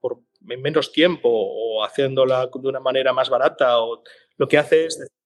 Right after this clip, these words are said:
voy a contarte una historia de una manera diferente. Aplico la disrupción de la tecnología al concepto en sí mismo de la creación del contenido y creo un concepto de contenido diferente.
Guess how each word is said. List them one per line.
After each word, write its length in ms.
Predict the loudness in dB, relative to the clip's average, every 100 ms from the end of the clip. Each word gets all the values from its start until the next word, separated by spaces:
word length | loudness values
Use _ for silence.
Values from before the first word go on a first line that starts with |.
| _
voy 200 | -2 2
a 60 | 2
contarte 380 | 4 2 0 -2
una 100 | -2
historia 440 | 0 0 2 0
de 140 | -2
una 140 | 0 2
manera 280 | 2 0 -2
diferente. 480 | -2 -6 -4 -6 -6
Aplico 420 | -6 -4 0 2
la 120 | 0
disrupción 540 | -6 -12 -14 -4 -4 0
de 100 | 0
la 120 | 0
tecnología 720 | -2 -4 -4 2 2 2 -4 _ _ _ _ _
al 200 | 0 2
concepto 580 | 2 2 -2 0 -6 -6
en 120 | -8 -6
sí 140 | -4
mismo 420 | -4 -4 -2 -4 -2
de 140 | -2
la 100 | 0
creación 400 | 0 -2 0 2
del 140 | 2
contenido 540 | 0 -2 0 0 -2 -6 _ _
y 80 | -4
creo 220 | 2 4
un 100 | 4
concepto 400 | 0 0 0 0
de 80 | 0
contenido 420 | -4 -2 -2 -2
diferente. 540 | -6 -10 -10 -10 -16